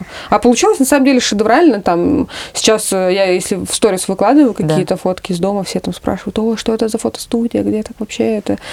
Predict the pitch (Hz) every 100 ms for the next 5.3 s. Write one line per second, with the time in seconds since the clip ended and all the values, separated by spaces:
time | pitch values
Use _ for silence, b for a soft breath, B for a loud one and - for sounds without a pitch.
0 | B - 196 208 156 240 247 220 208 208
1 | 208 208 208 - 233 233 226 180 - 175
2 | 170 165 180 165 175 175 175 170 165 170
3 | - 165 165 156 156 156 147 156 165 156
4 | - 151 147 147 147 143 - - 147 147
5 | 147 - -